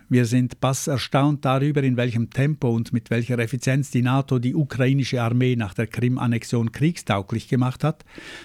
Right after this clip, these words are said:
was mindestens in kriegstechnischer Hinsicht bedingungslose Bewunderung, äh, äh, verlangt,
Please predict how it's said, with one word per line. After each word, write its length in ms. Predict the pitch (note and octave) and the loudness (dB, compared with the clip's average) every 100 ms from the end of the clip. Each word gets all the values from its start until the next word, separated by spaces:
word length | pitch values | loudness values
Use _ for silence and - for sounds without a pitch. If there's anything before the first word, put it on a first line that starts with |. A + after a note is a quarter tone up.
| - | 0
was 160 | C#3 | 2
mindestens 480 | D#3 F3 D#3 - C3+ | 4 2 0 0 0
in 160 | C3+ B2+ | -2 -2
kriegstechnischer 760 | - F3+ F#3+ - A#2+ - B2 A2 | 0 0 0 -2 -2 0 -2 0
Hinsicht 520 | B2 B2 A#2+ - - | 0 0 -2 -4 -2
bedingungslose 800 | A2 E3 F3 A#2+ G2+ B2 A2+ G#2+ | 0 2 2 0 0 -2 0 0
Bewunderung, 600 | A2+ B2+ C#3 A#2+ A#2 A#2 - - | 0 0 0 0 -2 -4 -10 -6
äh, 320 | - A2+ A2 G#2+ G#2 - - | 0 0 0 -2 -6 -10 -8
äh, 260 | C3+ A#2 | -2 -2
verlangt, 460 | A#2 A#2+ B2 C#3 C#3+ | -2 -2 0 0 -4